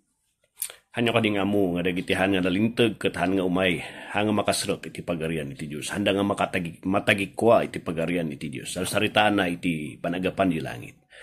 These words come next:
Hapay nga malilaw, dagiti manangi, dagiti, dagiti manangi kamalala,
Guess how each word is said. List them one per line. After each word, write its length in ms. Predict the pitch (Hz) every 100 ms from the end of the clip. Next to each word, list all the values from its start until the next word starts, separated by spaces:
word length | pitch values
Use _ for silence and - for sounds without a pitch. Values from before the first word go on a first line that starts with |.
| - _
Hapay 240 | - 180
nga 120 | 175 165
malilaw, 600 | 139 113 101 92 85 - - _ _ -
dagiti 560 | 85 82 80 87 80
manangi, 560 | 73 90 101 101 95 85 - - - - _
dagiti, 480 | 85 104 98 - 87 78 67 - -
dagiti 560 | 107 101 95 90 90 87
manangi 720 | 80 85 85 90 87 82 78 73 -
kamalala, 880 | - 95 92 107 113 110 107 113 -